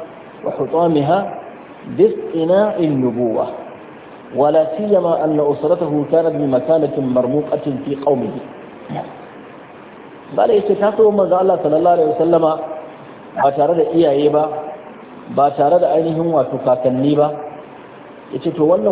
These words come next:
wani abu ne wanda yake taqsa ustabila amama al-mu'labaini. Wato tana yanke maka hanya a gaban dukkan waɗansu abubuwa guda biyu da za a iya kallo.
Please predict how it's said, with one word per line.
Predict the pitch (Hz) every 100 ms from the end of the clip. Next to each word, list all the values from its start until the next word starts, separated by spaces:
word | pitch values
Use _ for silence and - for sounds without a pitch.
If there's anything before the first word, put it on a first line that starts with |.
| 180
wani | 185
abu | 170 170
ne | 175
wanda | 147 175 180
yake | 170 175
taqsa | 208 - -
ustabila | 180 170 - 147 131 156 147 123
amama | 123 135 160 143
al-mu'labaini. | 127 127 - 120 120 117 117 - - - - - - - - - -
Wato | 131 143 -
tana | 208 185
yanke | 170 202 202 - 165
maka | 151 - 151 139
hanya | 165 160 139 - - - - - - - - - - - - - - - - - -
a | 139
gaban | 131 139 185 196 180
dukkan | 196 - 175
waɗansu | 156 175 175
abubuwa | - 175 180 185 165
guda | 127 139 139
biyu | 139 143 147 - - - - - - - - -
da | 113
za | 160 165
a | 165
iya | 156 -
kallo. | 139 135 135